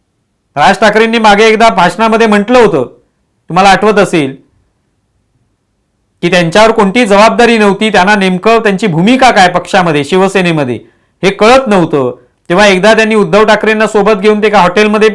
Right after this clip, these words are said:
बसले होते, ती त्यांची चर्चा झाली की "बाबा, माझ्यावर कोणती जबाबदारी द्यायची आहे तुम्हाला, मी नेमकं काय करायचंय पक्षामध्ये मला सांगा."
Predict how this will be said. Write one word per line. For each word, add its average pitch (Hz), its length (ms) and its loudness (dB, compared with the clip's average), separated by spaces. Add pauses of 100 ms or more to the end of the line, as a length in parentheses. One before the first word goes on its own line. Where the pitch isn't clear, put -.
(120)
बसले 202 320 0
होते, 143 260 0 (1600)
ती 175 80 -2
त्यांची 190 260 0
चर्चा 220 400 2
झाली 160 260 0
की - 680 -12
"बाबा, 202 120 2
माझ्यावर 202 360 2
कोणती 214 340 0
जबाबदारी 208 420 2
द्यायची 175 300 -2
आहे 160 80 -2
तुम्हाला, 131 380 -2 (760)
मी 165 80 -2
नेमकं 185 280 0
काय 220 200 2
करायचंय 202 380 0
पक्षामध्ये 165 540 -2
मला 202 200 2
सांगा." 180 360 0